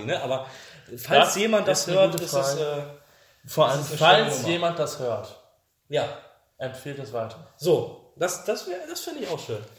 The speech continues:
Speaker 2: Weil
Speaker 1: Einfach, äh, ja.
Speaker 2: Propaganda ist die beste Werbung.
Speaker 1: <laughs>
Speaker 2: Zitat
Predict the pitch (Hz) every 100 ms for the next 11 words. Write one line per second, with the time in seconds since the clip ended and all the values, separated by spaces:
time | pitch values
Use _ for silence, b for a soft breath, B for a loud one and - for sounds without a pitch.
0 | B B B B - 135 151 196 185 180
1 | 175 180 - 202 120 151 147 147 147 170
2 | 180 151 - 143 147 143 143 127 127 127
3 | 117 113 113 - 214 - - - 143 -
4 | 143 147 156 156 -